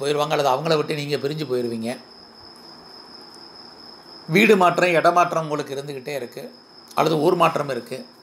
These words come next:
shoulder pain உங்களுக்கு இந்த மாதம் இருக்கும். குறிப்பாக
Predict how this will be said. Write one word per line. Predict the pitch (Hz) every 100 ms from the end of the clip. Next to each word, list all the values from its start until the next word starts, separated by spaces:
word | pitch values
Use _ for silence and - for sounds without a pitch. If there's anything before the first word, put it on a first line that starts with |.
| - - - - - - - - - - - - -
shoulder | - 185 190 175 165
pain | 165 170
உங்களுக்கு | 156 147 143 139
இந்த | 131
மாதம் | 131 143 127
இருக்கும். | 120 143 120 - - - - - - - - - - - - - - - - - -
குறிப்பாக | 196 170 170 175